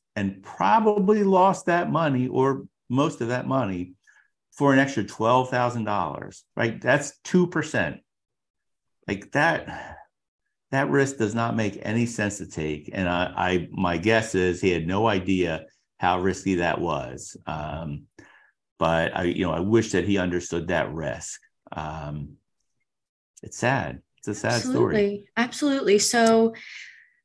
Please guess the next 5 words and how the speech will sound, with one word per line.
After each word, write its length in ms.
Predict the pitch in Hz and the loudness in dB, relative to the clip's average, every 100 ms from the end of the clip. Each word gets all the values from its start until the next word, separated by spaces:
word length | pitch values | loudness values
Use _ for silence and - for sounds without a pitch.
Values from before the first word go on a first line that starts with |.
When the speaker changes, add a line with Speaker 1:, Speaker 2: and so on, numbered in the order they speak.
| _ 247 | _ 4
Speaker 2:
BlockFi 600 | 262 294 320 311 294 240 | 6 6 4 6 6 6
was 180 | 233 226 | 0 0
closely 760 | - 226 226 - 233 220 214 | 0 2 2 -2 0 2 2
associated 1080 | 196 208 - 220 208 214 202 196 196 190 190 | 0 -6 -2 -2 0 2 2 2 -2 -4 -6
with 240 | 190 - | -8 -8